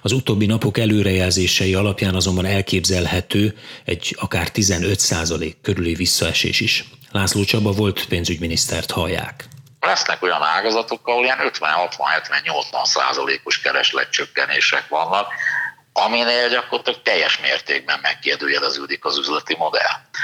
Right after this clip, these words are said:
Speaker 2: Tehát egy autógyárnak mondjuk ne adja,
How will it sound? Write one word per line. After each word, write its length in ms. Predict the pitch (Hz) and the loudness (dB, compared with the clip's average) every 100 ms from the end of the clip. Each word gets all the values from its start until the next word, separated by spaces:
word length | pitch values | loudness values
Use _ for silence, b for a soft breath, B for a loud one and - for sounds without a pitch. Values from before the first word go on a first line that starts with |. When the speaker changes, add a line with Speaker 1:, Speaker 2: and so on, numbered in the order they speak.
| B B B B | B B B B
Speaker 2:
Tehát 260 | - 78 78 | -4 -2 0
egy 100 | 87 | 0
autógyárnak 800 | 110 123 110 104 101 95 95 92 | 0 0 0 0 2 2 -2 -4
mondjuk 320 | 95 95 92 - _ _ - - | -6 -6 -10 -10 _ _ -18 -2
ne 120 | 117 | 0
adja, 460 | 92 87 87 80 | 0 -2 -2 -2